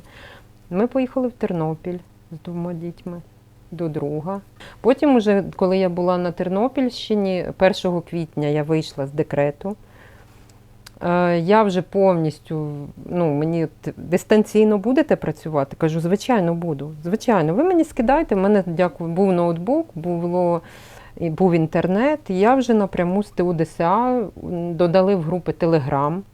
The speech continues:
Дійсно, як казала на той час Світлана Геннадіївна, керівник, що, е, створені групи в Телеграмі, дуже комунікація з Т У.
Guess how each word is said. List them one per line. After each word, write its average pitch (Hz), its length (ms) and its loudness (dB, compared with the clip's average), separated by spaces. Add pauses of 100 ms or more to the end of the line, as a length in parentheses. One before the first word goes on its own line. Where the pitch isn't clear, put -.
(480)
Дійсно, 180 420 -2
як 160 200 -2
казала 160 360 0
на 160 120 0
той 160 200 -6
час - 280 -6
Світлана 160 340 -4
Геннадіївна, 208 500 -2
керівник, 170 480 -4
що, 170 300 -6 (540)
е, 175 220 2
створені 185 600 2
групи 170 360 -4
в 147 60 -4
Телеграмі, 202 720 0
дуже 180 320 0
комунікація 165 800 -4
з - 80 -18
Т - 160 -4
У. 170 300 0